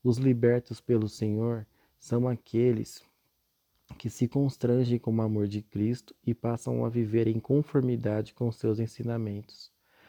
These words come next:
Quanto mais nos aproximamos de Cristo, conhecemos do seu amor, da sua bondade e cuidado. Peço ao Senhor que possamos ser gratos pelo lugar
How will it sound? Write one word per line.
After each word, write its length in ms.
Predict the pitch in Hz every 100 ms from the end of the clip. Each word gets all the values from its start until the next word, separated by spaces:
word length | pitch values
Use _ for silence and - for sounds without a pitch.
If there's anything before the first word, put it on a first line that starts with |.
| _ _
Quanto 320 | - 127 123 139
mais 360 | 139 143 123
nos 200 | 127 123
aproximamos 760 | 131 131 123 127 117 110 107 95
de 120 | 98
Cristo, 600 | - 127 131 - - _ _ _ _ _
conhecemos 680 | - 117 120 - 120 107 101
do 120 | 107
seu 300 | - 135 135
amor, 360 | 123 113 110 117
da 100 | 113
sua 340 | - 127 127
bondade 580 | 123 120 117 110 110 110
e 40 |
cuidado. 640 | 110 120 113 104 92 - - _ _ _ _ _ _ _ _ -
Peço 380 | 117 123 -
ao 60 | 131
Senhor 500 | - 135 117 101 98
que 160 | - -
possamos 480 | 117 - 117 110
ser 220 | - 117 110
gratos 560 | - 104 127 - 131
pelo 280 | - 120 117
lugar 600 | 113 107 101 101 104 123